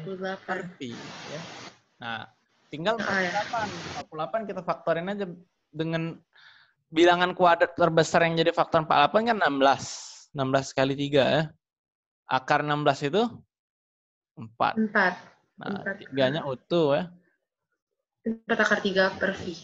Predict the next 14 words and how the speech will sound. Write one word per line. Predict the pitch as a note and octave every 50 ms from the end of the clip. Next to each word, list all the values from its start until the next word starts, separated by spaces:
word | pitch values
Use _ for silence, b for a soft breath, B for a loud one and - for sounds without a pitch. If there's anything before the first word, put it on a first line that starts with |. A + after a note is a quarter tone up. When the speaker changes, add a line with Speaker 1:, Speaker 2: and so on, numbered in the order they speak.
| - _ _ _ _ _ _ _ _
Speaker 2:
Iya, | - - D3 D#3 D3+ C#3 A#2+ A#2 A#2+ - - - - - _
jadi | - C3 C3 C3+ E3+ F3+ F3 E3+
ini | F#3 G3 F#3+ E3+ - - _ _ _ _ _ _ _ _ _ _ _ _ _ _ _ _ _ _
sebenarnya, | - C#3 C3 C#3+ D3+ E3 F3+ F#3+ F#3+ E3 -
oh, | C#3+ C#3+ C3+ A#2 G#2 -
udah | - - - - - - - A2+ B2 -
ada | F#3 G3 D#3 C#3 C#3
nih, | D3 F3 G3
empat | - - - _ - -
puluh | - - C#3 C3+
delapan | C3 - C#3+ C#3+
per | - C#3+ C#3 -
V. | - C3 A#2 - - - - _ _ _ _ _ _ _ _ _ _ _ _ _ _ _ _ _ _ _ _ _ _ _ _ _ _ _ _
Nah. | - C2+ A1+ G1+ G1+ -